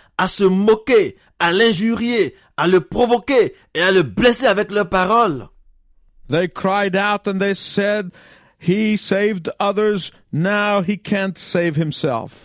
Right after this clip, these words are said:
Speaker 1: Hurlaient et disaient, "Il a sauvé les autres,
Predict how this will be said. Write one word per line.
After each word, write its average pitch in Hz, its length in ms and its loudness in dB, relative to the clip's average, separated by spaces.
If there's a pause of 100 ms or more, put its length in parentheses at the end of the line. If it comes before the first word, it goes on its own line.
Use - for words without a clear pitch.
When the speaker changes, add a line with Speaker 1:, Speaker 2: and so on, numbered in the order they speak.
(840)
Speaker 1:
Hurlaient 262 580 4
et 190 100 -4
disaient, 247 540 2 (380)
"Il 180 140 -2
a 196 80 2
sauvé 269 400 -2
les 247 220 2
autres, 262 360 4